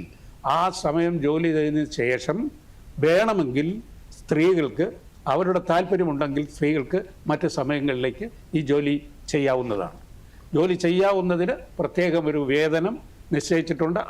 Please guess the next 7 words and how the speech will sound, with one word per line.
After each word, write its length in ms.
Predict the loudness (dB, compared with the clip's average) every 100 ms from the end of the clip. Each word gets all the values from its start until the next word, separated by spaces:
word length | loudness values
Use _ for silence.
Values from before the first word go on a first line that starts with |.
| 0
ആ 40 | 2
വേതനം 380 | 2 2 0 -2 -6 -18 -18 -2
അവർക്ക് 240 | -2 -2 -2
കിട്ടത്തക്കവണ്ണമുള്ള 840 | -2 -2 -2 0 -2 -2 -2 0 -2 -2 -10 -10 -2
ഒരവസ്ഥ 360 | 0 0 -2 -4
വരുന്നു. 280 | -2 -4 -8 -16 -20 -20 -20 -20 -20 -6 0
ഒരു 140 | 4